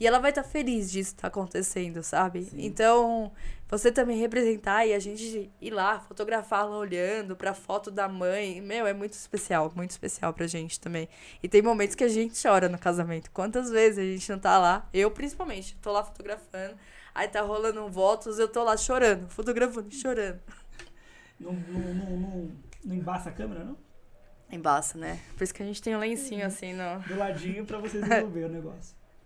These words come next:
Speaker 2: Não, que da hora. Esse, eu vi esse, essa foto de vo-, que, que você postou, que a,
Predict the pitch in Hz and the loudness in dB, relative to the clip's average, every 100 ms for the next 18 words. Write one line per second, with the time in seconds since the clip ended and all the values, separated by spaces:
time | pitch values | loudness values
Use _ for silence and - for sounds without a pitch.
0 | - 165 - 165 151 151 151 - - - | -18 -16 -14 -14 -14 -14 -16 -18 -18 -14
1 | - 185 - 214 208 262 - 208 175 151 | -10 -10 -6 -4 -2 -2 -2 -2 2 6
2 | - - - - - 196 196 170 185 190 | 6 6 4 4 6 4 4 2 4 2
3 | 175 185 - 214 - - 165 - 156 180 | 0 -8 -12 -16 -16 -10 -8 -6 -4 -4
4 | 175 175 156 - 160 160 160 160 | -4 -8 -8 -6 -6 -8 -12 -12